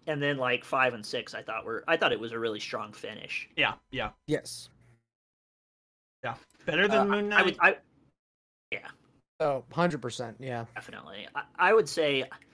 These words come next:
Speaker 1: I don't know, like, without sitting down and, like, really thinking about it hard, like,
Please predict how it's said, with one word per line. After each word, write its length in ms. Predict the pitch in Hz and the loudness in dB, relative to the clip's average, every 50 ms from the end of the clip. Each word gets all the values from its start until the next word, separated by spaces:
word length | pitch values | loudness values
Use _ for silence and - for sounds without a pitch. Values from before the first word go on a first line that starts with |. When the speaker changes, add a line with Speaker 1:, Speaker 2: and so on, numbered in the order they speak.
| - - - - _ _ | -20 -20 -20 -20 _ _
Speaker 1:
I 100 | 160 156 | 6 6
don't 80 | 156 147 | 6 6
know, 120 | 131 117 | 4 0
like, 240 | 113 113 117 - - | 0 -2 -4 -4 -6
without 380 | - 135 135 135 147 151 - | -4 0 2 2 2 2 0
sitting 360 | - - - - 143 135 131 123 | -6 -6 -4 -2 -2 -2 -2 -4
down 260 | 117 113 120 120 120 | -4 -4 -4 -6 -8
and, 100 | 113 107 | -8 -8
like, 180 | 104 107 - - - | -8 -10 -10 -10 -12
really 400 | 113 113 113 113 113 113 117 117 | -8 -4 -2 -2 0 -2 -4 -6
thinking 400 | - - 120 117 - 127 135 127 | -8 -10 -12 -10 -10 -10 -8 -6
about 220 | 117 113 120 120 | -2 0 0 -2
it 60 | 120 | -2
hard, 400 | - - 113 117 113 120 131 131 | -2 -6 -4 -2 0 0 -2 -2
like, 280 | 107 98 - - - | -4 -12 -12 -14 -16